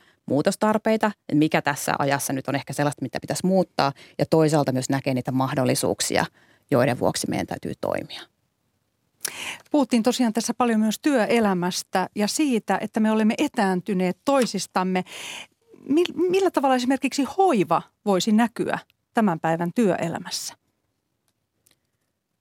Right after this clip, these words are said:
Speaker 1: Hyvä kysymys. Mä luulen, että, että se voi ehkä näkyä niin, että nekin ihmiset, jotka eivät tee, niin kuin, hoivaa varsinaisesti työkseen, niin heillä olisi ehkä resursseja sitten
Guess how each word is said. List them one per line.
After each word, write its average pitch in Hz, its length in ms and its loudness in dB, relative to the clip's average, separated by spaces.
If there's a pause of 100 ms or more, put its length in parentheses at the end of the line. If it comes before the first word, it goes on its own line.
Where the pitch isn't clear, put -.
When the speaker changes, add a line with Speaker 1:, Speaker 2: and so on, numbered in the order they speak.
(1000)
Speaker 1:
Hyvä 220 200 2
kysymys. 208 540 0 (400)
Mä 190 200 4
luulen, 196 340 4
että, 170 300 0 (420)
että 185 200 -2
se 175 140 -2
voi 180 120 2
ehkä 190 220 0
näkyä 185 280 0
niin, 196 200 2
että 185 140 -2
nekin 190 220 0
ihmiset, 175 340 -2
jotka - 300 -4
eivät 196 400 2 (100)
tee, 147 280 0 (300)
niin - 80 -10
kuin, 160 160 -6
hoivaa 156 400 2
varsinaisesti 151 540 -4
työkseen, 165 600 2
niin 147 120 0
heillä 151 260 0
olisi 143 200 -2
ehkä 156 240 -6 (360)
resursseja 151 680 0
sitten 147 420 -4